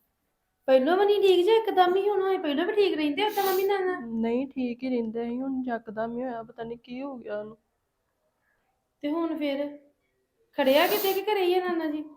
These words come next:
Speaker 2: ਹੌਸਪੀਟਲ ਆ।
Speaker 1: ਤੇ ਫਿਰ ਹੁਣ ਕੀ ਕਰਨਾ ਜੇ ਮੰਮੀ? ਜਾਣਾ ਤੁਸੀਂ?
Speaker 2: ਹਾਂ ਪੁੱਤ, ਮੈਂ ਜਾਣਾ ਵਾ।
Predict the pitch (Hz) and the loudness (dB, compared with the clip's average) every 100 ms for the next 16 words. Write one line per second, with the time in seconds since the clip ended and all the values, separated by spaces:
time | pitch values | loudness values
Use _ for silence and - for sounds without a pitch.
0 | _ 240 240 240 208 202 214 208 _ _ | _ -2 -2 -4 -8 -6 -8 -10 _ _
1 | _ _ _ _ _ _ _ _ 508 _ | _ _ _ _ _ _ _ _ _ _
2 | _ _ _ _ _ _ _ _ _ _ | _ _ _ _ _ _ _ _ _ _
3 | _ _ - 254 269 294 294 269 262 294 | _ _ -14 -8 -4 -2 -2 -4 -4 -4
4 | 277 262 254 247 247 262 262 233 311 359 | -2 -4 -4 -6 -6 -2 0 0 -2 -2
5 | 349 339 - _ _ _ _ _ 214 208 | -2 -4 -12 _ _ _ _ _ -4 -4
6 | 202 196 190 214 226 220 196 170 170 185 | -4 -8 -12 -8 -6 -4 -4 -4 -6 -10